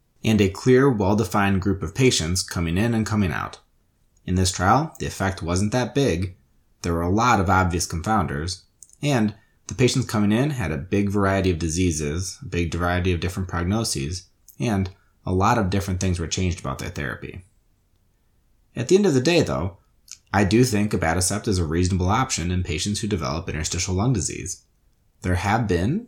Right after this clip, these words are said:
some relatively convincing evidence in methotrexate, leflunomide, and certainly the T N F agents that they can cause or precipitate interstitial lung disease. Whether or not that's true,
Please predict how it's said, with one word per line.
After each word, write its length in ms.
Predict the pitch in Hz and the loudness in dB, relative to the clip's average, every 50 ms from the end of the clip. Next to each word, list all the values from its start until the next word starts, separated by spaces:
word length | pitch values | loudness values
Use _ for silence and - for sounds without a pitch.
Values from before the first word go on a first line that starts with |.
| - _ | -12 _
some 280 | - - - 104 104 113 | -8 -4 -2 0 2 2
relatively 440 | 113 113 113 - - 143 127 131 127 | 2 2 0 0 0 0 0 0 2
convincing 440 | - 135 117 104 98 95 - 117 98 | 2 2 2 2 0 0 0 0 -2
evidence 600 | 73 - 69 73 78 95 123 135 - - - - | -2 -4 -4 -4 -4 -4 -2 -2 -4 -4 -6 -6
in 260 | - 95 95 92 92 | -4 0 2 2 2
methotrexate, 800 | 87 82 85 - 104 95 - 95 78 - - - 92 104 107 131 | 2 0 0 -2 -4 -4 -2 -4 -4 -4 -2 -2 -2 -2 -2 -4
leflunomide, 720 | 120 104 - - 90 76 71 71 67 78 92 98 - - | -6 -4 -4 -4 -4 -2 -2 -2 -2 -2 -2 -2 -4 -6
and 120 | - 85 92 | -6 -4 -2
certainly 380 | - 135 131 123 117 101 95 | 0 0 2 2 2 0 0
the 100 | 90 87 | 0 -2
T 220 | 85 - - 104 95 | -2 -2 -2 -2 -2
N 80 | 90 | 0
F 200 | 90 92 95 - | 0 -2 -4 -4
agents 540 | - 55 55 - 69 73 82 95 90 - - _ _ _ _ _ _ _ _ _ - | -6 -8 -8 -6 -6 -6 -6 -6 -6 -8 -12 _ _ _ _ _ _ _ _ _ -6
that 140 | - 90 | -4 -2
they 100 | 98 98 | 0 0
can 180 | 92 - 95 95 | 0 0 0 -2
cause 380 | 92 - - 82 80 90 95 101 | -2 -2 -2 0 0 0 0 0
or 60 | 101 | -2
precipitate 640 | 92 - 98 - - 131 123 107 92 - 69 78 80 | -2 -2 -2 0 0 -2 -2 -4 -4 -4 -4 -4 -4
interstitial 460 | 82 82 85 87 - 87 - - 92 | -4 -4 -4 -4 -4 -2 -2 -2 -2
lung 200 | 92 104 120 120 | -2 0 0 0
disease. 520 | 95 80 73 - 50 50 - - - - - _ _ _ _ _ _ _ _ _ _ _ _ - | 0 -2 -4 -6 -10 -10 -10 -10 -12 -12 -14 _ _ _ _ _ _ _ _ _ _ _ _ -4
Whether 200 | - 127 135 139 | 0 2 4 4
or 40 | 131 | 4
not 200 | 127 117 110 - | 4 2 0 0
that's 240 | 101 85 - - - | -2 -2 -2 -4 -4
true, 520 | - - 190 185 131 92 98 123 131 - | -2 2 2 4 4 4 2 0 -2 -6